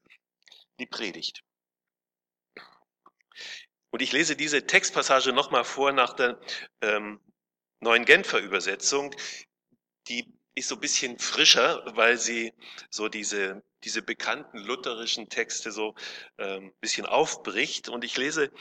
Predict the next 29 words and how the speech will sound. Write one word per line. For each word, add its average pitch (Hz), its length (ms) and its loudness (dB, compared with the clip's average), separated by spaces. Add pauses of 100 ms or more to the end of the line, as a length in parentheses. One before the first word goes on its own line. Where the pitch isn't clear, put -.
(220)
mal 110 240 2
diese 117 300 -4
zwei 135 300 4
Verse 143 300 0
noch 135 140 -4
mal 135 240 2
vor 120 360 0
nach 117 200 -2
dieser 147 240 2
Übersetzung. 90 680 -4 (840)
„Und 165 280 -2
weil 139 340 6
ihr“, 170 540 2
schreibt - 340 0
Paulus 107 320 0
an 104 120 -6
die 104 80 -10
Christen 104 380 -4
in 92 80 -6
Ephesus, 139 580 -4 (400)
„diese 190 320 -2
Botschaft, 170 640 2
also 110 160 -6
das 123 180 -6
Evangelium, 131 800 -4 (180)
im 131 220 2
Glauben 175 440 6
angenommen 131 600 -2
habt, - 300 0